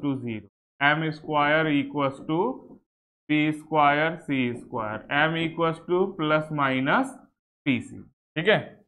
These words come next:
ये आपके पास हो गया। तो यानी कैसे roots आए आपके पास, ये real and distinct, तो real and डिस्टिंक्ट roots हैं आपके पास। ठीक है, तो आप समझ गए इसका सीएफ़ क्या हो जाएगा, सीएफ़ क्या हो जाएगा। अब आप चूंकि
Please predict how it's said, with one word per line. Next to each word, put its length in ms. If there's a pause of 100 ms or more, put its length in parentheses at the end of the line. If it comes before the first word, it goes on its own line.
(340)
ये 60
आपके 200
पास 300
हो 100
गया। 140
तो 140
यानी 180
कैसे 260
roots 240
आए 140
आपके 220
पास, 300
ये 160 (580)
real 380 (360)
and 300 (1160)
distinct, 640
तो 80
real 360 (140)
and 260
डिस्टिंक्ट 680 (1200)
roots 380
हैं 100
आपके 300
पास। 180 (280)
ठीक 140
है, 120
तो 540
आप 140
समझ 220
गए 180
इसका 200
सीएफ़ 300
क्या 160
हो 140
जाएगा, 360
सीएफ़ 380
क्या 140
हो 140
जाएगा। 400
अब 140
आप 180
चूंकि 260